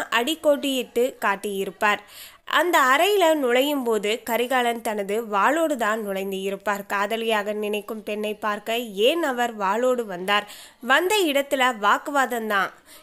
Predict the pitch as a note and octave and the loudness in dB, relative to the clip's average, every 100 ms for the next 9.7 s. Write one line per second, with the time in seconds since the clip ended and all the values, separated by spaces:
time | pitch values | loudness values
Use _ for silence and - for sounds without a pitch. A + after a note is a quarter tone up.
0 | - B3 C4+ C#4 C#4+ B3 A3+ A#3 A3 A3 | -4 0 2 2 4 4 2 0 0 -2
1 | A#3 A#3+ B3+ B3 B3+ D4 C#4+ B3 A#3 A3+ | -2 -2 0 0 0 0 -2 -2 -2 -2
2 | A3+ A3+ G3+ G#3 C4+ C4 A#3+ A#3 - F#3+ | -2 -2 -4 -2 2 2 2 0 0 -2
3 | F#3+ C4+ - D#4 D4 C4+ C4 B3+ A3 A3 | -4 -6 -4 -4 -2 -2 0 0 -2 -2
4 | B3+ B3+ B3+ A#3+ A3 G#3+ C#4 - - - | -2 -2 -4 -2 0 0 -2 -8 -18 0
5 | E4 E4+ E4+ D4+ C#4+ D4+ F#4 F4+ C#4 C4+ | 4 4 4 2 2 4 2 0 0 0
6 | D4+ D4 D4 C4 C4 C#4 G#3+ G#3+ C4+ E4 | -2 0 0 2 0 0 -4 2 4 2
7 | - A#3 A#3 A#3 B3 A3 A3 D4 D4 C#4+ | 0 0 2 -2 -2 -4 -2 0 0 0
8 | C4 A#3 G#3+ G#3+ B3 A#3 G#3+ G#3+ G#3 G#3 | -2 -4 -4 -6 -8 -8 -4 -2 0 0
9 | G#3 - - - - F4+ F#4+ | -2 -4 -20 -8 0 4 4